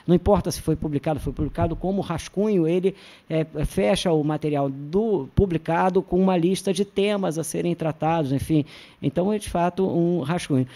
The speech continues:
Tem um lugar em que o método de Marx é muito bem trabalhado. Esse lugar é o livro um do Capital. Há muitos, muitos momen-, muitos mesmo momentos no livro um em que Marx, Marx faz digressões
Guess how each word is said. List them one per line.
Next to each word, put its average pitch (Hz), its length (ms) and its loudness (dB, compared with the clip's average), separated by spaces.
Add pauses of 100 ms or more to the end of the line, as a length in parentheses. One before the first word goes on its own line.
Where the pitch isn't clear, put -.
(160)
Tem 262 120 2
um 277 100 4
lugar 185 360 2
em 175 80 0
que 180 120 -2
o 175 80 4
método 170 340 -2
de 156 100 -2
Marx 160 320 -4
é 185 40 -2
muito 170 480 -2
bem 143 220 -4
trabalhado. 113 640 -4
Esse 135 240 -8
lugar 156 420 -4
é 156 140 -4
o 165 80 0
livro 175 320 0
um 170 220 2
do 180 80 0
Capital. 139 580 0 (300)
Há 165 140 -2
muitos, 175 960 4
muitos 190 760 10
momen-, 131 380 2
muitos 165 580 2
mesmo 123 640 6
momentos 143 640 2
no 135 100 0
livro 131 280 0
um 151 240 2 (320)
em 170 80 -2
que 185 120 -2
Marx, 170 460 -2
Marx 165 320 -2
faz 175 200 0
digressões 185 1000 2